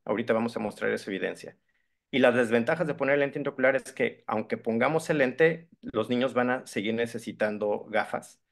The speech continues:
Y, eh, si ponemos lente y no hacemos una capsulotomía posterior y una vitrectomía anterior, pues va a haber un riesgo de opacificación. Este estudio, eh,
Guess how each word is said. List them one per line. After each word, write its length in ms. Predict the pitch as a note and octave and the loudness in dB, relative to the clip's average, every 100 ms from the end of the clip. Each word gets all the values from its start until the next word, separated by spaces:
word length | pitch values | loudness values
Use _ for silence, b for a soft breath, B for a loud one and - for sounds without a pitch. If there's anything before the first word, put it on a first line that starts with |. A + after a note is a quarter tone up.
| _ _ _ _ | _ _ _ _
Y, 440 | D#3 C#3+ E3 E3+ - | -2 2 2 -2 0
eh, 520 | B2+ A2+ A2 G#2+ A#2 | 4 4 4 0 -4
si 160 | - B2 | -8 -8
ponemos 680 | - G2+ A2 A2 B2 - _ | -6 -2 0 0 -2 -8 _
lente 640 | D3+ F3+ D#3 - G2+ - _ _ _ _ _ _ | 2 4 4 -2 -6 -6 _ _ _ _ _ _
y 380 | E3 C#3+ D3 E3 | 0 0 -2 -6
no 180 | C#3+ A2+ | 0 0
hacemos 400 | A2+ A2+ A2+ A#2 | 2 0 0 -2
una 180 | A2 | -2
capsulotomía 640 | A2+ - - F#2+ - G#2 G#2 | -2 -6 -6 -6 -4 -6 -4
posterior 380 | A#2 - B2 G#2+ | -4 0 2 2
y 40 | |
una 180 | G2 G2 | 0 -4
vitrectomía 460 | G#2 G#2 - A2+ A2+ | -4 -6 -4 -2 0
anterior, 360 | A#2+ B2 C#3+ | 0 0 0
pues 140 | A2+ G2 | -2 -4
va 60 | |
a 20 | |
haber 160 | F#2+ G2+ | 0 0
un 120 | G#2+ | 0
riesgo 280 | G#2 G#2 A2 | -2 -2 0
de 80 | G2 | -2
opacificación. 840 | F#2+ - - - F2 - E2+ E2 _ _ _ _ _ _ _ _ _ _ _ _ _ B B B B B - | -4 -8 -16 -8 -8 -6 -12 -12 _ _ _ _ _ _ _ _ _ _ _ _ _ B B B B B -6
Este 260 | E3 F3 | 0 2
estudio, 500 | E3+ E3 D#3+ F3 F3 | 2 2 4 4 2
eh, 340 | D3+ A#2+ B2 | 2 4 4